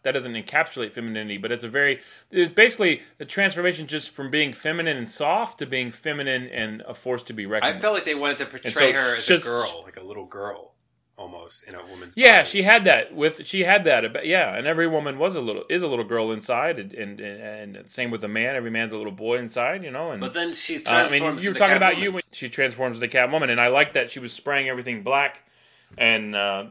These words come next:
Speaker 1: like, she had a sweater with cats on it. She sprayed it black. I, I liked all that shit.
Speaker 2: Okay. I mean, what do I know? I'm a grown man that reads
Speaker 1: Yeah.
Speaker 2: comics, you know? So I don't, I guess I can't hate on the dollhouse
Speaker 1: Yeah.
Speaker 2: thing. But I just thought it was weird how
Speaker 1: Yeah.
Speaker 2: they, like, wanted to make her seem so,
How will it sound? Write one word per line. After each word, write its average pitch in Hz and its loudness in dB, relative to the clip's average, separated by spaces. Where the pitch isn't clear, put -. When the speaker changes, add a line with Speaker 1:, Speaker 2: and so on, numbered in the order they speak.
Speaker 1:
like, 107 -12
she 143 -2
had 123 4
a 110 -4
sweater 131 0
with 120 -6
cats 131 2
on 127 -2
it. 127 -10
She 113 -16
sprayed 117 -2
it 104 -4
black. 113 0
I, 131 -4
I 165 0
liked 139 -2
all 139 0
that 101 -4
shit. - -8
Speaker 2:
Okay. 170 -10
I 147 -2
mean, 175 -2
what 190 0
do 185 2
I 180 8
know? 131 2
I'm 117 0
a 117 -4
grown 127 -2
man 123 0
that 107 -10
reads 107 -8
Speaker 1:
Yeah. 92 -2
Speaker 2:
comics, 104 -8
you 92 -20
know? 90 -18
So - -18
I 92 -12
don't, 92 -16
I 104 -12
guess 123 -8
I 135 -10
can't 120 -6
hate 123 -2
on 107 -4
the 104 -6
dollhouse 120 0
Speaker 1:
Yeah. 196 2
Speaker 2:
thing. - -12
But 120 -2
I 123 0
just 135 -6
thought 139 0
it 120 -6
was 107 -8
weird 117 -2
how 120 2
Speaker 1:
Yeah. 107 -2
Speaker 2:
they, 110 -18
like, 101 -12
wanted 110 -12
to 98 -16
make 101 -12
her 107 -12
seem 101 -14
so, 117 -4